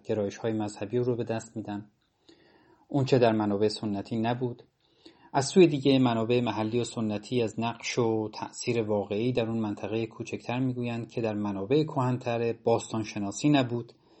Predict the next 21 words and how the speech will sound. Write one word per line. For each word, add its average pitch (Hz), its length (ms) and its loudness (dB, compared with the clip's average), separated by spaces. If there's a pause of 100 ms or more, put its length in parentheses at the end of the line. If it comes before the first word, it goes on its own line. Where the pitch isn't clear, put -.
(560)
اه، 101 360 -2
واقعی 110 460 4
که 123 160 -4
خود - 440 -6
موجب 104 560 -4
حوادث 98 480 -8
بزرگ 101 420 -6
بعدی 92 300 -8
شد 135 460 -2
و 101 320 -4
چنان 101 280 -8
که 101 120 -12
می‌بینیم 101 520 -6
گویا 110 300 -4
هیچ 127 340 -8
یک 113 180 -8
از 104 140 -8
اینها 110 400 -6
بدون 107 380 -4
دیگری 98 420 -10
کامل 92 580 -14